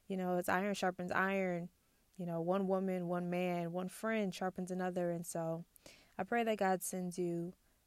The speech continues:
the accountability that you need in order to keep going, in order to persevere, because the only person stopping you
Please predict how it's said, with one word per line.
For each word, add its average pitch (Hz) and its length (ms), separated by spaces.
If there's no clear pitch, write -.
the 196 140
accountability 202 1000
that 175 260
you 190 240
need 170 460
in 185 140
order 175 560
to - 120
keep - 360
going, 180 540
in 202 100
order 202 260
to 196 100
persevere, 175 760
because 190 300
the 196 120
only 220 240
person 190 420
stopping 180 520
you 165 400